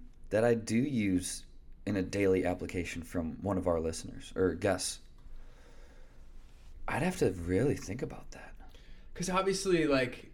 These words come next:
Speaker 2: there's the, there's the soft skills. There's, like, the mindset.
Speaker 1: Yeah, sure.
Speaker 2: You kinda use that subconsciously without thinking about it. But I'm talking about, like, the hard sk-, like, hard skills that you've,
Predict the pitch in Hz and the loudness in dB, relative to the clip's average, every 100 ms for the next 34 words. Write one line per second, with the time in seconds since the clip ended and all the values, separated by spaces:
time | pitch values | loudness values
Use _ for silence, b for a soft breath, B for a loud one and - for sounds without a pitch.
0 | - - 143 139 139 123 120 123 139 131 | -18 -6 -2 -2 -2 -6 -6 -4 -2 -2
1 | 120 - 139 127 - - - - - - | -6 -2 0 -2 -4 -10 -10 -10 -10 -12
2 | - 139 131 127 120 110 117 120 131 139 | -12 -6 -4 -4 -6 -4 -4 -2 2 4
3 | 139 139 - 123 123 131 B B B B | 4 0 4 8 10 8 B B B B
4 | 120 - - - - 113 117 170 175 160 | -14 -14 -16 -14 -2 0 2 0 6 6
5 | 143 143 135 139 123 - 139 151 143 139 | 6 4 2 2 2 2 2 4 2 4
6 | 139 127 117 139 131 123 120 104 127 139 | 0 0 0 -2 -2 0 -2 -2 0 2
7 | 170 151 139 123 - 127 120 117 - 127 | 4 4 2 -2 -2 0 0 -2 -6 -6
8 | 117 - - 143 139 143 - 147 147 143 | -8 -10 -6 0 2 2 4 6 6 4
9 | 131 127 131 131 127 - | 0 0 2 2 -2 -10